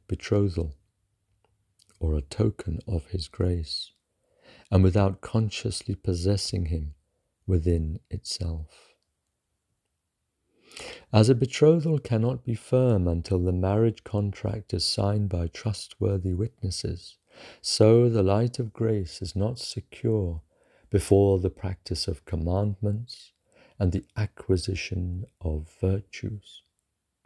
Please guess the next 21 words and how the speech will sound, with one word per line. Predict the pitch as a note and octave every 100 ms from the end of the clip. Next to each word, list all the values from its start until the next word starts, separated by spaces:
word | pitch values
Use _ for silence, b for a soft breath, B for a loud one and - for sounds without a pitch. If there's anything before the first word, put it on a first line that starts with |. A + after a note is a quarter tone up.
| _ _ _ _ B B B
For | -
this | G2 C#3
practice | - - D3+ - D#3 -
of | C3+ B2+
commandments | - B2 B2 B2+ C3 A#2 A#2+ B2 -
and | A2+
virtues | G#2 A2+ A#2 - - G2 F#2+ F#2 - -
is, | G#2+ G#2+ G2 F2 - - - _ b b _
to | -
spiritual | E2+ - - A#2 B2 A#2+ A2+
betrothal, | G#2+ G2+ - G#2+ G2+ F#2 E2+ E2+ G#2 _ _ _ _ _ _ _ _ _ -
as | F2+ D#2
the | F2
witnesses | G2+ C#3+ - F2+ - G2+ G2 - _ _ -
who | F2+
sign | - - G2 G2 G2+ G#2 G2+
the | G2+
marriage | G#2 G#2+ G#2+ G#2
contract. | - E2+ E2+ - E2 - _ _ _ _ _ _ _ _ _ _ _ _ _
Through | - F#2 G2
them, | G2+ F#2 F#2 G2+